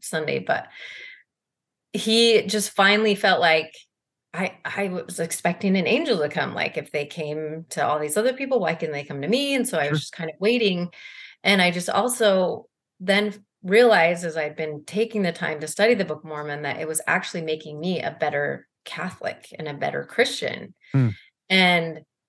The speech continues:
Speaker 1: so then he just decided, "Well, I'm just going to church." He went to a couple baptisms, and the second baptism, he was watching this young man who was the same age. And he said, when he put his hand to the square, I was just like,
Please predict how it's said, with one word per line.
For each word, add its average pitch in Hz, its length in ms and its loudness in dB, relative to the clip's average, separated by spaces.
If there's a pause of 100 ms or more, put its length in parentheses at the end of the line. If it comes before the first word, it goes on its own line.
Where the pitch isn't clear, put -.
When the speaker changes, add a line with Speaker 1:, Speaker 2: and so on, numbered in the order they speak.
(140)
Speaker 1:
so 208 220 2
then 233 220 6
he 226 200 2
just 190 240 -4
decided, 165 460 2
"Well, 226 180 8
I'm 190 200 2
just 190 160 -6
going 202 220 -4
to 185 60 -2
church." 202 360 2
He 196 80 -2
went 185 220 0
to 185 140 -2
a 170 40 0
couple 175 320 -4
baptisms, 165 960 -2
and 165 200 -4
the 160 60 -6
second 226 480 -4
baptism, 190 840 -2 (920)
he 196 140 -2
was 202 200 0
watching 175 760 0 (640)
this 190 380 0
young 190 260 2
man 165 340 2
who 190 100 0
was 180 140 -2
the 170 80 -4
same 175 420 -2
age. 165 560 -2 (140)
And 175 200 0
he 180 140 -2
said, 160 420 0
when 160 220 0
he 247 100 -4
put 247 280 -2
his 196 300 0
hand 285 360 -4
to 254 80 0
the 170 100 0
square, 156 520 0
I 170 140 2
was 190 200 -6
just - 280 -8
like, 160 340 -2